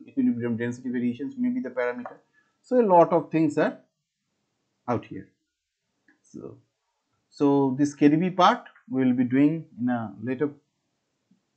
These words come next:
lecture. Now, similarly, let me check with these things,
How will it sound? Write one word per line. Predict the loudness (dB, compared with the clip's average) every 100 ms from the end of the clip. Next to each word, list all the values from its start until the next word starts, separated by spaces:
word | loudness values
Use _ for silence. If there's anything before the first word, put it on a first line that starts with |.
| _ _
lecture. | -4 -2 -4 -10 -16 _ _ _ _ _ _ -8
Now, | -6
similarly, | 0 2 2 2 2
let | 2 0
me | -2 -4
check | -4 -4 -2
with | -2 -2
these | -6
things, | -6 -8 -8